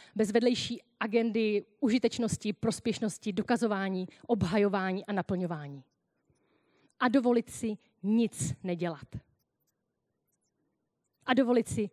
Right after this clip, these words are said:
nebejt perfektní. Protože to je ten největší luxus, jakýho je člověk schopnej. Nemít perfektně uklizený byt. Nebejt perfektní partnerka,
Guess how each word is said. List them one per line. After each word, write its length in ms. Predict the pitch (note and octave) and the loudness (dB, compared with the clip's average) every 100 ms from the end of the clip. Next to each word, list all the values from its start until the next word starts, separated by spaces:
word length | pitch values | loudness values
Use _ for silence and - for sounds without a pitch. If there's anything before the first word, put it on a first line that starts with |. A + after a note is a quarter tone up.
| _ | _
nebejt 380 | G#3 A#3 A3+ F#3+ | 0 4 4 2
perfektní. 600 | - F#3 - - F3+ D3+ - _ _ _ _ _ _ _ _ _ | -2 -4 -6 -10 -10 -12 -16 _ _ _ _ _ _ _ _ _
Protože 280 | G#3 A#3+ A3+ | -4 -2 2
to 80 | |
je 80 | B3+ | 2
ten 180 | A#3+ A#3 | 2 2
největší 500 | A3+ A3 - - G3+ - - | 2 0 -4 -6 -10 -8 0
luxus, 520 | A#3 - - F#3 - - - | 2 2 -6 -8 -10 -12 -4
jakýho 340 | G#3 - G3+ | -4 -2 0
je 100 | G3 | 0
člověk 500 | - G3 F#3 - - | -2 -6 -6 -8 -6
schopnej. 440 | - G3 F#3+ D3+ C#3+ _ _ _ _ _ _ _ _ - | -2 -2 -4 -10 -14 _ _ _ _ _ _ _ _ 0
Nemít 260 | A#3+ C4 - | 2 2 2
perfektně 440 | G#3 E3+ G#3 G#3 | -4 -2 -4 -4
uklizený 380 | G#3 G3+ F#3+ F3+ | -4 -4 -2 -4
byt. 220 | D#3 - - - - | -6 -12 -18 -6 0
Nebejt 280 | C4 C#4 - - - | 2 2 0 -2 2
perfektní 580 | C4 - B3+ - A#3 | 2 2 -4 -2 -2
partnerka, 800 | A3 - A3 G#3+ G#3+ - F#3 D#3+ | -2 -2 -2 0 -2 -2 -8 -10